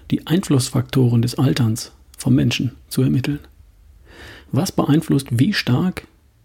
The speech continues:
wie schnell wir altern oder andersherum, was beeinflusst wie stark, wie lange wir jung, leistungsfähig und aktiv bleiben?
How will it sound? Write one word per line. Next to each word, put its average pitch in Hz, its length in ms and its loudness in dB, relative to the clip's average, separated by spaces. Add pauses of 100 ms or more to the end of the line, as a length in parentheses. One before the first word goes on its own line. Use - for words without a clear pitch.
(340)
wie 131 120 2
schnell 127 240 2
wir 120 200 0
altern 180 440 0 (100)
oder 139 220 0
andersherum, 147 640 2
was 123 180 0
beeinflusst 143 580 -2
wie 127 120 2
stark, 131 420 -4
wie - 80 2
lange 127 380 2
wir 151 260 2
jung, 151 400 2 (140)
leistungsfähig 139 800 -2
und 127 140 0
aktiv - 340 -4
bleiben? 127 340 -4